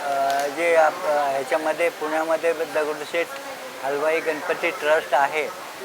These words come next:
त्यांच्या माध्यमातून आमच्यासारख्या, अ, पीडित लोकांना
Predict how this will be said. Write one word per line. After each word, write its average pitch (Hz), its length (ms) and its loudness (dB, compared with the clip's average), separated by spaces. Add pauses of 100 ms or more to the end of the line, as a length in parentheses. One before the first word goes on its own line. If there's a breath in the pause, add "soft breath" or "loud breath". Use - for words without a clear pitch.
(160)
त्यांच्या 143 360 2
माध्यमातून 156 720 -2
आमच्यासारख्या, 156 1000 2
अ, 143 680 -4 (300)
पीडित 160 260 -2 (120)
लोकांना 156 600 -2